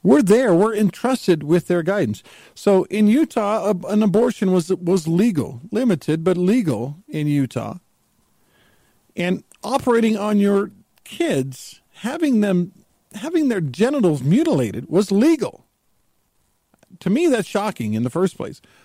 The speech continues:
Why was this ever legal in the first place? But now we've got a bill out there that says,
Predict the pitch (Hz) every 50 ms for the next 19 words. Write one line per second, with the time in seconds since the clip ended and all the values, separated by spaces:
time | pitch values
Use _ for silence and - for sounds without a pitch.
0 | _ _ _ - 160 208 269 269 214 170 220 196 - 190 202 185 196 170 156 156
1 | 175 175 143 135 127 113 110 - - 151 180 175 - - - - - - - -
2 | _ _ _ _ _ _ _ _ _ _ _ _ _ _ _ _ - 135 143 165
3 | 196 240 294 285 269 233 185 233 208 180 147 123 156 185 226 240 208 160 147 135
4 | - 143 135 135 131 127 - - - 151 139 135 127 - -